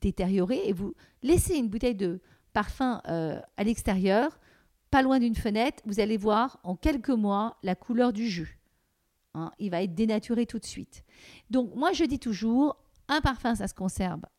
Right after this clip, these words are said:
de préférence dans sa chambre à coucher, peut-être dans une armoire ou dans une commode, mais ne, ne le laissez pas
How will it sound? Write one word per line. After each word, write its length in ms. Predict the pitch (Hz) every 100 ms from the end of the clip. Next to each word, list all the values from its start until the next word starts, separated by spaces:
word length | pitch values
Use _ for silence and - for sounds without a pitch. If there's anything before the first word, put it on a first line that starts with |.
| _ _ _
de 200 | 185 277
préférence 580 | - 294 262 226 202 190
dans 120 | - 233
sa 160 | 269
chambre 320 | 247 247 214
à 80 | 190
coucher, 420 | - 170 - 185 - _ _ _ - - _
peut-être 260 | 320 320 339
dans 160 | 226 220
une 180 | 220
armoire 440 | 214 202 185 170 240 254
ou 80 | 196
dans 160 | 180
une 220 | 180 214
commode, 500 | - 214 185 165 196 339 - - - -
mais 220 | 220 240 262
ne, 140 | 233
ne 180 | 226 285
le 120 | 285
laissez 360 | 269 269 - 214
pas 320 | - 233